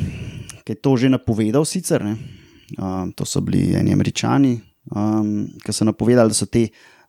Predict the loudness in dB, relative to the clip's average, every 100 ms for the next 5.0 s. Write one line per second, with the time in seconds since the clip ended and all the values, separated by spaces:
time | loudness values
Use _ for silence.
0 | _ -18 -6 -2 0 -2 0 0 0 0
1 | 0 4 2 2 -4 -2 0 2 2 0
2 | 0 -2 -2 -12 -20 _ _ _ _ _
3 | _ _ _ _ -20 _ _ 0 0 4
4 | 2 2 0 2 2 2 2 -2 -2